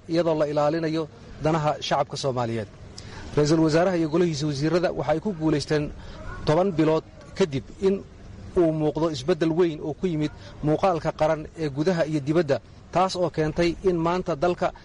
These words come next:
ay ka bilowdeen doorashooyin nabdoon oo dhinacyadii kala fogaaday ay iswada aqbalsan yihiin, isla markaana si tartiib tartiib ah uu u soo noqonayo cilaaqaadka diblomaasiyadeed ee Soomaaliya ay la leedahay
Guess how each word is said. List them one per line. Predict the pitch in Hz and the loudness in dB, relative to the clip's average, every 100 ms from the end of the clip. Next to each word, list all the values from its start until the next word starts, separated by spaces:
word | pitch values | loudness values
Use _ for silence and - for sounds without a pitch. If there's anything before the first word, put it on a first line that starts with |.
| - - | -10 -4
ay | 151 | 0
ka | 196 | 0
bilowdeen | 160 160 151 165 156 | 2 2 2 0 0
doorashooyin | 156 156 143 175 180 | 0 0 2 2 4
nabdoon | 160 135 175 175 - - - 151 | 2 2 0 0 -6 -20 -6 -2
oo | 151 | 2
dhinacyadii | 160 156 196 175 | 4 4 2 0
kala | 160 135 | -4 -4
fogaaday | 156 151 151 156 156 | -2 2 2 0 -4
ay | 160 170 | -6 -4
iswada | 156 156 | -2 0
aqbalsan | 147 143 143 180 | 2 0 0 2
yihiin, | 170 160 175 - - - | 2 2 0 -4 -16 -6
isla | 147 165 | 0 2
markaana | 180 180 165 156 | 2 2 0 0
si | 175 | -6
tartiib | 170 156 156 | -6 -6 -6
tartiib | 151 135 180 175 | -4 -2 2 2
ah | 165 - - - | 2 -2 -12 0
uu | 175 | 2
u | 196 | 4
soo | 175 160 | 2 0
noqonayo | 151 170 156 160 - | 0 0 0 -2 -2
cilaaqaadka | 165 165 156 180 - | 0 0 2 0 -2
diblomaasiyadeed | 147 147 156 151 135 151 151 | -8 -6 -2 0 0 -2 -2
ee | 156 | -2
Soomaaliya | 151 151 170 160 156 | 0 0 2 2 0
ay | 151 | -2
la | 165 | 0
leedahay | 156 139 143 | 0 0 0